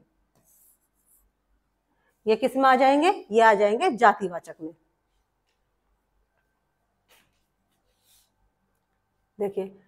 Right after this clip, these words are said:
व्यक्तिवाचक संज्ञा क्या होती है, किसे कहते हैं व्यक्तिवाचक? जो संज्ञा शब्द किसी विशेष व्यक्ति, वस्तु, स्थान या फिर उसी का, मतलब वस्तु का, उसी का ही बोध कराता है, वो क्या होता है? जातिवाचक संज्ञा। जैसे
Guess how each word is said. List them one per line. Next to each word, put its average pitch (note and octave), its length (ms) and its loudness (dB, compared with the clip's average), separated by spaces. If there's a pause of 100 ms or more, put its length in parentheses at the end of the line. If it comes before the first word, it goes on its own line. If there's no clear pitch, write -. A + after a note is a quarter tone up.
(140)
व्यक्तिवाचक C#4+ 640 2
संज्ञा B3+ 320 2
क्या B3 180 2
होती G#3 300 -6
है, E3 160 -8 (460)
किसे C#4 200 2
कहते A#3 340 4
हैं A3+ 100 4
व्यक्तिवाचक? G3+ 580 -2
जो A3+ 300 2
संज्ञा B3 380 0
शब्द B3 320 -4
किसी C4 260 -8
विशेष B3 420 0
व्यक्ति, B3 420 -6 (420)
वस्तु, A#3 520 0
स्थान A3 520 -2 (480)
या A#3 140 6
फिर A#3+ 300 0 (300)
उसी B3+ 280 -2
का, C4+ 140 4
मतलब B3 540 2
वस्तु C4 280 -4
का, B3+ 100 -4
उसी C#4+ 280 -2
का D4+ 120 2
ही C#4+ 140 4
बोध A#3+ 300 4
कराता G#3 360 -2
है, E3+ 200 -8 (340)
वो A#3 100 2
क्या B3 180 2
होता A#3 220 0
है? C#4 120 0
जातिवाचक A3+ 640 2
संज्ञा। F3+ 380 -10 (1400)
जैसे A3+ 360 4